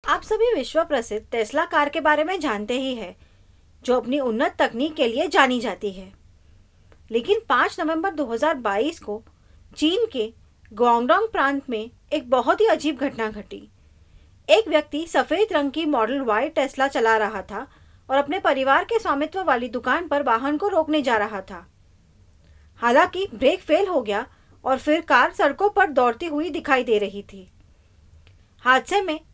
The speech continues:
एक स्कूली छात्रा समेत दो लोगों की मौत हो गई, जबकि तीन अन्य घायल हो गए। कार तेजी से एक साइकिल के आगे से निकली। साइकिल चालक गिर गया, लेकिन सुरक्षित था।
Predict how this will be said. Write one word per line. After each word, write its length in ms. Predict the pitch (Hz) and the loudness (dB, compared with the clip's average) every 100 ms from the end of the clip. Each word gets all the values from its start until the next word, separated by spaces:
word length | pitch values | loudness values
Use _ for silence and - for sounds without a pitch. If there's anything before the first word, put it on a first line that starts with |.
| - - | -10 -4
एक 120 | 311 | -4
स्कूली 360 | - 285 285 427 | -2 -2 2 2
छात्रा 420 | 392 254 233 254 | 4 0 2 0
समेत 360 | 262 220 240 - 226 | 0 -2 -4 -8 -2
दो 240 | 226 330 | 2 6
लोगों 260 | 381 277 240 | 6 6 4
की 160 | 330 | -2
मौत 320 | 277 226 240 | 0 2 0
हो 120 | 254 190 | -2 -6
गई, 260 | 196 262 _ - _ _ _ _ | -6 -8 _ -20 _ _ _ _
जबकि 300 | 240 233 359 | -6 -4 -6
तीन 300 | 370 370 440 403 | -4 2 2 4
अन्य 240 | 269 285 | 0 0
घायल 340 | 294 294 247 233 | 0 2 2 2
हो 120 | 190 | -2
गए। 240 | 185 175 - _ _ - - _ _ _ _ _ _ _ _ - _ _ _ _ _ _ _ _ _ - - - _ _ - | -8 -16 -20 _ _ -20 -20 _ _ _ _ _ _ _ _ -20 _ _ _ _ _ _ _ _ _ -20 -20 -20 _ _ -2
कार 280 | 254 277 - | 2 2 0
तेजी 340 | 381 285 269 392 | 0 0 2 0
से 160 | 427 | 0
एक 180 | 359 359 | -2 -2
साइकिल 380 | 339 247 226 320 | 0 0 0 0
के 100 | 392 | 2
आगे 280 | 330 269 277 | 2 2 0
से 140 | 330 | -2
निकली। 340 | 247 208 233 302 | -6 -4 -6 0
साइकिल 360 | 262 208 262 | 0 2 0
चालक 320 | 262 262 339 | 2 2 0
गिर 260 | 269 247 349 | 0 -2 0
गया, 180 | 269 285 | 2 2
लेकिन 280 | 311 349 392 | 2 -4 -8
सुरक्षित 460 | 349 277 - 240 | 0 0 0 -6
था। 280 | - 175 | -8 -14